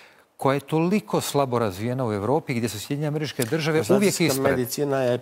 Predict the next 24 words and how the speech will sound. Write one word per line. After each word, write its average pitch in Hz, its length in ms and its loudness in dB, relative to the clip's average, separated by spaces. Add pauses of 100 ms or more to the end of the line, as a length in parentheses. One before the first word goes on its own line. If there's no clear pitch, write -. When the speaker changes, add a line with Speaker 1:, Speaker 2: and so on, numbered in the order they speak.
Speaker 2:
zapravo 117 420 -4
prevođenje 110 520 0
znanosti 127 720 -2 (120)
u 120 120 -2
praksu. 104 480 0
Speaker 1:
Tako 104 160 -2
je, 101 140 -2
u 101 80 -4
kliničku 147 460 -4
praksu. - 480 -6 (520)
I 113 300 2
naši 151 240 -2
prijatelji 131 480 -2
sa - 120 -10
sveučilišta 113 560 -4
Pittsburgh 127 600 -6 (640)
Medical 107 340 -2
Center 139 420 -4
su - 160 -10
došli 110 400 -2
do 95 120 -4
vrlo 143 260 -2
jasnog 110 600 -2
zaključka 101 720 -4